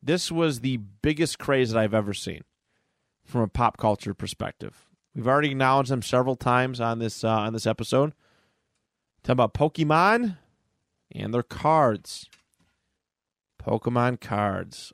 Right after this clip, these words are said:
Oh, my word. Talk about something that was so popular that it got banned from schools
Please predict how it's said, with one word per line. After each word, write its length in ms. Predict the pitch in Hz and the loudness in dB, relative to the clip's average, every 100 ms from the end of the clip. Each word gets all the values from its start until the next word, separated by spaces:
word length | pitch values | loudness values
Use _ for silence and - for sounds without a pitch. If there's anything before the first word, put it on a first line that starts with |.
| 107 | -2
Oh, 340 | 113 123 135 | 0 2 0
my 300 | 120 107 113 | -2 -2 -2
word. 460 | 104 95 90 90 - _ _ _ _ _ _ _ _ _ _ _ _ - | -4 -6 -10 -12 -16 _ _ _ _ _ _ _ _ _ _ _ _ -2
Talk 240 | 151 170 | 0 2
about 200 | 175 165 | 2 0
something 280 | - 143 135 | 2 0 2
that 180 | 123 117 | 2 2
was 100 | 110 | 0
so 280 | - 147 | 0 2
popular 460 | 170 175 165 - 135 | 2 2 2 2 0
that 120 | 113 | 0
it 60 | 107 | 0
got 220 | 113 104 | -2 0
banned 260 | 120 120 110 | 2 0 -2
from 100 | 107 | -8
schools 560 | - - 113 95 - | -8 -2 -2 -2 -8